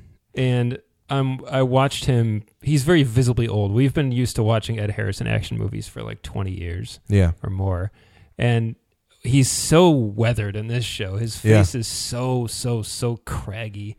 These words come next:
Speaker 2: Mm-hmm.
Speaker 1: And I just watching him, watching him shoot is one thing, but then watching him, he's very, he's very physical in that scene, and I thought that was really funny. And I was like, "Well,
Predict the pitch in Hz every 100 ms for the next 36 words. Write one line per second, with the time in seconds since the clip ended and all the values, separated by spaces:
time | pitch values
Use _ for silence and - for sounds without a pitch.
0 | - 98 92 87 90 _ _ - 127 120
1 | 117 113 - _ _ _ - 131 127 120
2 | 135 131 135 120 117 - 143 160 156 143
3 | 113 - 190 147 117 120 120 120 110 117
4 | 113 113 - 135 123 117 131 120 135 160
5 | 147 127 - 120 131 123 160 - - 151
6 | 127 98 101 113 110 101 104 - 107 104
7 | 104 107 127 123 120 113 117 104 113 110
8 | 104 101 113 123 151 185 196